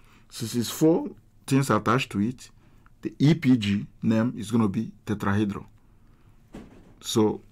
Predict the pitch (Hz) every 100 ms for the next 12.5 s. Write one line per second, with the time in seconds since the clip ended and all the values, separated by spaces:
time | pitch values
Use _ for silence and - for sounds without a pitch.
0 | - - 98 104 107 113 127 117 - 110
1 | 110 120 127 101 110 104 131 139 113 -
2 | 123 208 220 - 165 156 139 131 120 110
3 | 95 85 - 120 120 123 151 175 143 143
4 | 123 101 101 147 113 98 110 - - -
5 | - - 113 165 202 123 143 143 139 120
6 | 104 117 101 - - - - - - -
7 | _ - - - - - - - - -
8 | - - - - - - - - - -
9 | - - - - - _ - 117 151 135
10 | 113 104 - - 131 - 107 - 110 110
11 | 85 - 87 90 - 95 98 - 110 107
12 | 101 101 87 - -